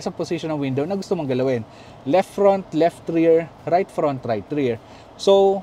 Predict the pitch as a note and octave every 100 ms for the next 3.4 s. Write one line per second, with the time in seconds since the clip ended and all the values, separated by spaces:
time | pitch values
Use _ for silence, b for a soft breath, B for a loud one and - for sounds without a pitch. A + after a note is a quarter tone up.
0 | - - - E3 F3+ F3+ C#3+ B2+ A#2+ B2+
1 | A2+ A#2+ C#3+ A3 A#2 - - - - D3+
2 | F3+ A#3+ - G3 B2+ A2+ - - C3+ C#3+
3 | D3+ D3 A#2+ G#2